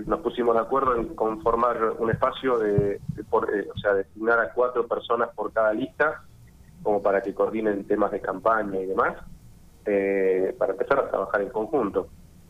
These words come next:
Bueno, una de las principales actividades que, que se organizaron fueron las fotos que,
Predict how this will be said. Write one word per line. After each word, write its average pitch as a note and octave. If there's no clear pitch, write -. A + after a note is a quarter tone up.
Bueno, A2
una A#2
de G#2
las G#2
principales G#2+
actividades G#2+
que, G2
que G2+
se G2+
organizaron G#2
fueron G#2+
las F#2+
fotos A#2
que, G2